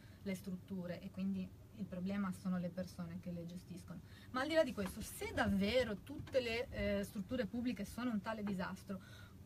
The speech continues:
come mai ci sono così tanti privati così interessati, sono dei filantropi, ad andare ad acquistare magari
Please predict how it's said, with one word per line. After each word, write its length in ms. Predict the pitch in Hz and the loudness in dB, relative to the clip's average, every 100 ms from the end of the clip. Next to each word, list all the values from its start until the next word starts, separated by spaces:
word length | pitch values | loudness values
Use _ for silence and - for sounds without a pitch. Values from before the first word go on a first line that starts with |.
| - | -16
come 400 | - 659 679 539 | 0 2 4 4
mai 580 | 247 214 185 180 180 185 185 - | 4 6 4 4 2 2 -2 -8
ci 160 | - 233 | -8 -6
sono 280 | - 254 247 | -2 0 0
così 260 | 233 214 | -2 -2
tanti 380 | - 262 262 254 | 0 -2 -2 -2
privati 760 | - 233 196 214 269 269 269 269 | -2 0 2 4 2 0 -6 -8
così 460 | - 269 240 285 | -4 -2 -2 -2
interessati, 1000 | 381 370 311 277 233 - - 254 302 254 | -2 -2 4 4 4 0 0 2 2 0
sono 240 | - 269 240 | -4 0 0
dei 140 | 214 | 0
filantropi, 760 | 190 208 262 262 202 190 202 214 - - | -2 0 0 0 0 -2 -2 -4 -8 -2
ad 180 | - 262 | 4 6
andare 500 | 262 240 285 294 226 | 6 6 6 4 4
ad 260 | 220 220 208 | 4 4 4
acquistare 640 | 226 - 226 - 247 269 | 0 -4 -10 -4 0 0
magari 440 | 214 202 226 233 | 0 2 2 0